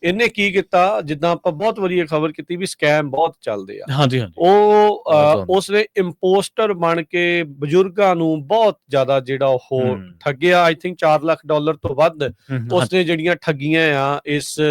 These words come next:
Speaker 1: ਨੀਰਵ ਪਟੇਲ ਨਾਂ ਦੇ ਬੰਦੇ ਨੇ ਜਿਹੜੀਆਂ ਉਹ ਮਾਰੀਆਂ
Speaker 2: ਜੀ।
Speaker 1: ਤੇ ਹੁਣ ਉਸ ਨੂੰ ਬਾਰਾਂ ਸਾਲ ਦੀ ਜਿਹੜੀ ਸਜ਼ਾ ਆ ਉਹ ਸੁਣਾ ਦਿੱਤੀ ਗਈ ਆ। ਖੁਦ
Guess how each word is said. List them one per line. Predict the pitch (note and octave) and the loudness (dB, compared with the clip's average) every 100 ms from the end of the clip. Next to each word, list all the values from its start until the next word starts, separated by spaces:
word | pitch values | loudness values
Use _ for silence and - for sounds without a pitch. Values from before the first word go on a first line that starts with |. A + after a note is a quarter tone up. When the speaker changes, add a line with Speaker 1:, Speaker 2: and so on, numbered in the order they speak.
| C#3+ - _ _ C#3 | -2 -6 _ _ -2
Speaker 1:
ਨੀਰਵ | D#3+ F3 E3+ | 0 2 -2
ਪਟੇਲ | E3+ D3+ D#3 D3+ | -6 -4 -2 -2
ਨਾਂ | D3 C#3 | -2 -2
ਦੇ | C#3 | -4
ਬੰਦੇ | C3+ C3 C#3 | -4 -4 -4
ਨੇ | C#3 | -4
ਜਿਹੜੀਆਂ | B2+ B2+ C3+ C3 - | -6 -8 -6 -8 -6
ਉਹ | C3 | -6
ਮਾਰੀਆਂ | A#2+ A2+ B2 E3 B2+ - A2+ | -4 -6 -2 -2 -2 -6 -20
Speaker 2:
ਜੀ। | _ | _
Speaker 1:
ਤੇ | D#3+ D3+ D3 D3 - _ _ | 2 4 2 0 -4 _ _
ਹੁਣ | F3+ A3 F3 - | 2 4 2 -2
ਉਸ | E3+ D#3+ D#3+ | -4 -4 -4
ਨੂੰ | E3 C#3 | -4 0
ਬਾਰਾਂ | C3+ C#3 D3 | 2 2 -2
ਸਾਲ | - B2 A2+ | 0 -2 -2
ਦੀ | B2 | -6
ਜਿਹੜੀ | A#2+ B2 | -6 -6
ਸਜ਼ਾ | B2 C3+ A#2+ B2+ A#2+ | -6 -4 0 0 0
ਆ | |
ਉਹ | A#2+ - A#2 | -2 -4 -10
ਸੁਣਾ | D3+ - C3 A2+ | -10 -8 -6 -6
ਦਿੱਤੀ | G#2 - G#2+ | -8 -12 -10
ਗਈ | A2+ B2 | -6 -6
ਆ। | A2+ | -6
ਖੁਦ | - F#3 | 0 0